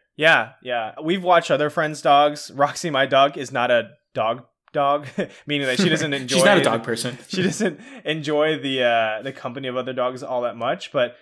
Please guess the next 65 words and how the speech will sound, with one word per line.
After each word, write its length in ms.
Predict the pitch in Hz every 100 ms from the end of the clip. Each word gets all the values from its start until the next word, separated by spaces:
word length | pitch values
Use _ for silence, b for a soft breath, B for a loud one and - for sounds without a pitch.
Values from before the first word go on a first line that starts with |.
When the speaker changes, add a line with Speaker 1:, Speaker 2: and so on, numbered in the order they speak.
| b
Speaker 1:
we 140 | 147 175
still 280 | - 175 175
will 100 | 143
try 180 | 147 135
to 60 |
watch 220 | 123 120 131
other 100 | 120
people's 220 | 120 117
dogs 260 | 123 139 156
because 180 | 156 165
we 100 | 180
know 120 | 185
how 120 | 160
hard 220 | 151 143
it 80 | 147
is 140 | 120 117
to 80 |
find 240 | 110 117 107
sitters. 400 | 117 107 - -
So 160 | 113
we 180 | 107 123
like 200 | 120 120
to 240 | 120 107 - -
o-, 100 | -
offer 300 | 120 110 135
the, 200 | 113 117 104
the 100 | 117
option 340 | 104 - 120
if, 220 | 107 101 _ b b
if 140 | 107
there's 180 | 113 107
no 180 | 110 104
other 160 | 101 98
way. 300 | 104 101 98 _ b b b
Um, 180 | 135 135
Speaker 2:
You 60 |
scratch 260 | 131 120 110
mine, 380 | 117 110 110 113
I'll 120 | 113
scratch 280 | - 113 -
yours. 320 | 113 117 165
Speaker 1:
Yeah, 220 | 180 147
exactly. 580 | 135 127 123 120 120 110 - B B B
Cool. 140 | 175 180
Let's 160 | 190
talk 140 | 233 220
about 120 | 226
the 60 | 190
history 240 | 185 202
of 60 | 180
the 60 |
product. 360 | 147 160 156 156
It's, 220 | 151 -
it's 180 | 170 -
pretty 220 | 240 226
simple 460 | - 143 165 170 165
and 120 | 139
straightforward 520 | - 147 - 135 147
about 260 | 139 131 -
how 260 | 127 123
Rover 300 | 120 120 123
came 220 | 123 120
to 80 | 113
be, 240 | 107 127 170
but 240 | 156 123